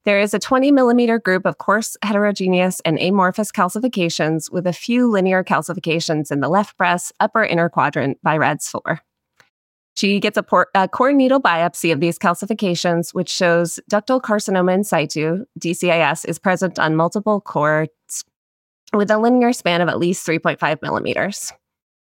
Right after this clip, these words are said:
Um, so I, I think all of us in primary care have probably gotten these results in our inbox. And just to kind of take a step back, what is D C I S? And can you give us just a brief overview of sort of the most common malignant diagnoses that may come back on an abnormal breast biopsy?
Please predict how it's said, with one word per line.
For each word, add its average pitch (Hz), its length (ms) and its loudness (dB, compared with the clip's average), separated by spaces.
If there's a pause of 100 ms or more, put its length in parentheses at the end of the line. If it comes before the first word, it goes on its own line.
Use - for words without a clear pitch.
(560)
Um, 185 380 0
so 220 320 0
I, 277 220 -2
I 285 60 2
think 480 220 0
all 285 100 2
of 247 80 0
us 233 160 0
in 208 80 0
primary 185 360 0
care 180 220 0
have 190 140 -2
probably 175 560 0
gotten 160 520 0
these 160 220 0
results 156 440 0
in 147 80 0
our 143 180 0
inbox. 156 760 0
And 165 440 2 (340)
just - 160 -4
to 587 100 0
kind 453 160 0
of 349 60 0
take 277 160 -2
a 220 80 -2
step - 260 -2
back, 175 320 0
what 214 320 0
is 185 280 0
D 160 180 -2
C 160 180 -2
I 131 100 2
S? 147 420 -2
And 165 380 0 (120)
can 214 120 0
you 202 100 0
give 208 160 0
us 208 140 -2
just 185 160 -4
a 175 80 2
brief 180 380 0
overview 165 640 0
of 147 100 -4
sort 156 160 -2
of 147 60 -2
the 170 60 0
most 160 400 0
common 165 420 2
malignant 151 640 -2
diagnoses 151 640 -4
that - 120 -4
may 156 120 -2
come 170 160 -6
back 151 240 -2
on 143 100 -2
an 156 220 0
abnormal 151 420 -2
breast - 260 -6
biopsy? 165 600 -4